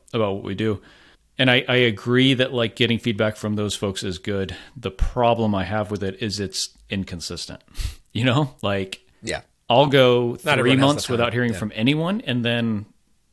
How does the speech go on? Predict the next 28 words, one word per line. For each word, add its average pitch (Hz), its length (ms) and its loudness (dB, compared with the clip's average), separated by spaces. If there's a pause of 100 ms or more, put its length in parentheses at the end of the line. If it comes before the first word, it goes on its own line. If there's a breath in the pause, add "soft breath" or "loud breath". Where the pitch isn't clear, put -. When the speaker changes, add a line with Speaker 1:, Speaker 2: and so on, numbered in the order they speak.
(120)
Speaker 1:
you 110 120 -6
know, 92 60 -6
one 107 320 -2
person 110 300 -2
responds 95 420 -4
this 95 200 -8
month, 90 220 -10
and 85 140 -12
next 95 260 -12
month 92 260 -8
one 92 200 -6
other 95 200 -4
person 95 320 -8
might 87 120 -6
respond 85 340 -8
and 82 80 -10
stuff - 180 -12
like, 85 240 -10
so, 143 140 0
like, 139 400 -4
yes, 127 420 -2
it's 110 140 -10
helpful, 107 260 -6
but 92 140 -6
it's 90 140 -10
totally 107 360 -6
ad 87 200 -6
hoc. 80 260 -12